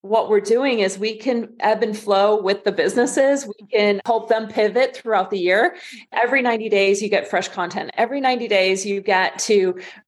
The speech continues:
reinvent a campaign or creatively be able to execute that through the process. So it is so fun because everybody has a different outlook and a vision inside their head that we can bring to life.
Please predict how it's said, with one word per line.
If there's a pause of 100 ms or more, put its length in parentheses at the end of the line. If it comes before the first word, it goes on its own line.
reinvent
a
campaign
or
creatively
be
able
to
execute
that (140)
through
the
process.
So (280)
it
is
so
fun
because
everybody
has
a
different
outlook
and
a
vision
inside
their
head (240)
that
we
can
bring
to (100)
life.